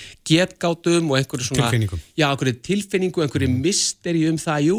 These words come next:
Speaker 1: ég frétti nú að vatn væri nú gott fyrir okkur, ég las það í grein, hérna, einhvers staðar,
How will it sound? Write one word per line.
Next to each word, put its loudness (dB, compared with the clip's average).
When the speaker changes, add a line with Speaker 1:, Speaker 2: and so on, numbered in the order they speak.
Speaker 1:
ég -2
frétti -4
nú 0
að -4
vatn -8
væri -2
nú 0
gott -10
fyrir 0
okkur, 0
ég 2
las 2
það 4
í -2
grein, 0
hérna, -4
einhvers -4
staðar, -2